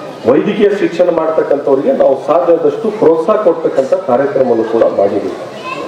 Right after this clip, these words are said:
ಸ್ಪರ್ಧೆಗೆ ತಯಾರಾಗಬೇಕಂತ ಹೇಳಿ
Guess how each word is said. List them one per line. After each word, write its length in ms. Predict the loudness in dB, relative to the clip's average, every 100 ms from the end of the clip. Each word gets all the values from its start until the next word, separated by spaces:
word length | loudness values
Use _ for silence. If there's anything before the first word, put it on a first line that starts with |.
| -12 -12 -10 -10 -12 -12 -10 -10 -10 -10 -10 -10 -10 -10 -10 -8 -10 -10 -10 -10 -10 -10
ಸ್ಪರ್ಧೆಗೆ 1000 | -6 0 2 2 4 4 4 4 4 0 0
ತಯಾರಾಗಬೇಕಂತ 840 | 2 4 4 2 2 0 2 0 0
ಹೇಳಿ 760 | 0 0 0 -2 -4 -8 -12